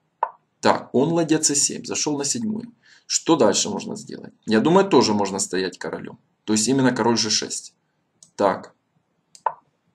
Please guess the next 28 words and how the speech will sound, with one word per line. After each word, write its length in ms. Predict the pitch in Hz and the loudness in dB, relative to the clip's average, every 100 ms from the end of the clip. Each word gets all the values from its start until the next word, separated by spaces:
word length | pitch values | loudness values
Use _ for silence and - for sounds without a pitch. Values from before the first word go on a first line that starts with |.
| _ _ _ _ _ _ _ _ _ _ - - | _ _ _ _ _ _ _ _ _ _ -20 -4
Он 240 | 110 127 | 0 0
думает. 360 | 113 90 80 - _ _ _ _ _ _ _ _ _ _ _ _ _ _ - - _ _ _ _ - | -2 -6 -8 -14 _ _ _ _ _ _ _ _ _ _ _ _ _ _ -8 -8 _ _ _ _ -2
Так, 240 | 101 - | -2 0
ладья 180 | 101 117 | -4 -2
Ц 140 | 117 | -2
шесть. 260 | - 85 - | -2 -4 0
Хорошо, 460 | 123 151 151 143 | 4 6 6 6
ладно. 400 | 110 104 95 98 - - - | 6 6 4 -6 -10 -16 0
Значит, 240 | 117 127 | 4 6
он 100 | 147 | 4
не 140 | 151 143 | 4 4
видит 280 | 113 107 - - | 4 2 -4 -6
пути 240 | 107 107 | -4 -2
к 100 | 113 | 0
выигрышу. 540 | 147 143 135 - 107 104 | 2 4 2 2 0 -2
Видимо, 320 | 107 113 110 | 0 2 0
эта 140 | 110 | -2
стойка 380 | - 123 113 110 | -2 -2 0 -2
ему 280 | 104 104 - _ - | -2 -4 -6 _ -16
не 800 | 87 104 104 117 127 127 - - _ _ | -12 -8 0 2 2 0 -4 -16 _ _
пригодилась. 680 | 120 120 123 107 92 92 - _ - | -4 0 0 0 -4 -6 -10 _ -2
Ага, 300 | 113 101 - | 2 2 0
а 80 | 107 | -4
теперь 320 | 113 151 202 | 0 4 4
он 80 | 170 | 4
ходит 320 | 160 160 160 | 0 0 0
вот 180 | 151 151 | -4 -4
так. 200 | - | -10